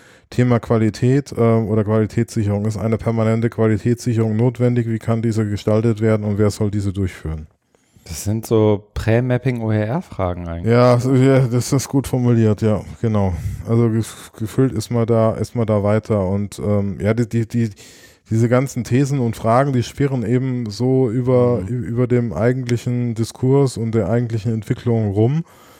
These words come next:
Speaker 1: und man kann die gar nicht so greifen, weil da kannst du alles und nichts sagen, ne? Da kannst du, ja, natürlich ist, äh, also natürlich ist permanente Qualitätssicherung, äh, notwendig, aber das ist kein O-E-R-Spezifikum, sondern das
Speaker 2: Nee.
Speaker 1: gilt ja eigentlich für alles.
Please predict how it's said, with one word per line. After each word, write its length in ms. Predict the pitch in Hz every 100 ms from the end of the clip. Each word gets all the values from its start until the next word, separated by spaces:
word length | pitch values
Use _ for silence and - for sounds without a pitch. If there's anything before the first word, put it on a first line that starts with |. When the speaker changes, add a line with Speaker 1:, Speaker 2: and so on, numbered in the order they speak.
| _
Speaker 1:
und 340 | - 117 113 -
man 200 | 113 113
kann 200 | - 123
die 80 | 117
gar 120 | 117
nicht 120 | 117
so 80 | -
greifen, 440 | 101 117 135 - 104
weil 80 | 104
da 60 |
kannst 240 | 104 110 113
du 20 |
alles 260 | 85 117 107
und 120 | 104
nichts 220 | 127 -
sagen, 340 | 101 87 82 87
ne? 120 | 107
Da 80 | 104
kannst 380 | - 110 104 -
du, 360 | 104 104 104 95 92
ja, 280 | 98 90 82 82 _ _ _ _ _ _ _ -
natürlich 480 | 95 - 131 120 92
ist, 240 | 101 -
äh, 40 |
also 520 | 76 104 98 73 104 101
natürlich 320 | - 139 117
ist 140 | 98
permanente 480 | 113 110 107 104 104
Qualitätssicherung, 880 | - 107 104 117 110 110 107 104 98 - - - - _ 98
äh, 240 | 101 98
notwendig, 560 | 101 104 104 92 95 87
aber 120 | 98
das 120 | 104
ist 100 | 104
kein 180 | - 107
O-E-R-Spezifikum, 1160 | - 110 95 110 120 - 92 107 98 92 - 98
sondern 300 | 95 104 98
das 140 | 92 85
Speaker 2:
Nee. 60 |
Speaker 1:
gilt 120 | 98 101
ja 100 | 87
eigentlich 200 | 95 -
für 120 | -
alles. 400 | 101 95 -